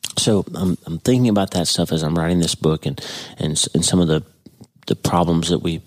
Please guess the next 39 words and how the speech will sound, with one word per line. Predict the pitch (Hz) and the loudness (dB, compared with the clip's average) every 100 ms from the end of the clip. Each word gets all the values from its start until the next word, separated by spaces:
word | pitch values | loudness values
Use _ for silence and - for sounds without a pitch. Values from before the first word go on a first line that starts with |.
| - | -8
had | - 82 80 - | -2 0 0 0
as | 78 | 0
we | 80 | 0
were | 82 | -2
going | - 78 | 0 0
through | 82 78 | 0 0
those | 80 80 | 0 -2
times | - 78 78 76 | -2 0 0 -2
and | 76 | -4
how | - 82 | -2 0
we | 82 | 2
managed | 80 82 80 | 0 0 0
to | - | 0
navigate | 78 78 80 71 - | 0 0 -2 -4 -4
through | 78 82 | 0 2
all | 80 78 | 4 2
of | |
it. | 80 - - - - - - - - - | 0 -4 -12 -12 -14 -16 -18 -20 -20 -8
And | - 113 | 0 2
I | |
realized | 110 143 135 85 - | 4 4 2 2 0
something, | - 78 85 85 - - - | -2 -2 -2 -2 -4 -6 -4
that | 95 90 - - _ _ _ _ - | -2 -2 -4 -10 _ _ _ _ -2
there, | 107 | 0
there's | - 104 95 | 2 2 0
a | |
path, | - - 135 139 95 87 - - - | -2 -2 -2 0 0 -2 -6 -12 -4
uh, | 80 | 0
there's | 95 92 | 2 2
a | 90 | 0
passage, | - 117 120 92 | 0 0 0 0
rather, | 82 80 82 | 0 0 0
in | 71 | 0
Exodus | 90 92 82 - | 0 0 -2 -2
chapter | 76 - - | -2 -4 -4
twenty. | - 98 82 | 0 2 2
There's | 76 78 | 0 -4
this | - | -2
scene | - - 107 85 71 | -2 2 2 2 -2